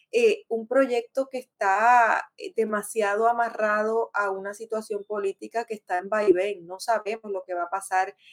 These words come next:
eh, en cuatro años. Biden es un presidente,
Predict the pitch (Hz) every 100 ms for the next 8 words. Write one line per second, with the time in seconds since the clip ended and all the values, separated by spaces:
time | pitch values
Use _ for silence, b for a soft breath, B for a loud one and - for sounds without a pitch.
0 | b _ 190 175 160 156 - - 175 175
1 | 185 185 202 175 202 202 175 160 170 180
2 | 185 196 208 190 190 - 196 - 185 180
3 | 180 - 214